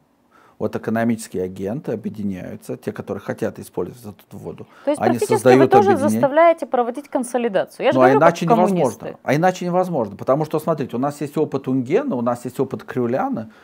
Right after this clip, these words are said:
Speaker 1: когда взяли огромное количество денег, там, де-, ну, в одном месте где-то шестнадцать-семнадцать миллионов долларов, построили ирригационную систему, а там не было ассоциации, э, потребителей воды, и оно используется, ну, где-то двадцать пять процентов от мощности, то есть никто не учитывал,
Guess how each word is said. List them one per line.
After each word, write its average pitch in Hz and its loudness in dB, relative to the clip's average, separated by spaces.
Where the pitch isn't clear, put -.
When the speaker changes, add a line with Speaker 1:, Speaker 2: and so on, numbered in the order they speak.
Speaker 1:
когда 127 2
взяли 117 2
огромное 110 0
количество 113 -4
денег, 147 -4
там, 101 -4
де-, 107 -2
ну, 92 -8
в 101 -2
одном 123 0
месте 113 -6
где-то 104 -12
шестнадцать-семнадцать - -4
миллионов 120 -2
долларов, 110 -2
построили 143 4
ирригационную 110 0
систему, 233 -4
а 120 2
там 180 0
не 180 -2
было 107 0
ассоциации, 107 -2
э, 90 -6
потребителей 113 -4
воды, 101 -4
и 110 -4
оно 143 0
используется, 151 -2
ну, 143 -4
где-то 139 -6
двадцать 143 0
пять 139 -2
процентов 135 -4
от 101 -4
мощности, 107 -6
то 113 -4
есть 113 -4
никто 135 0
не 151 0
учитывал, 120 -4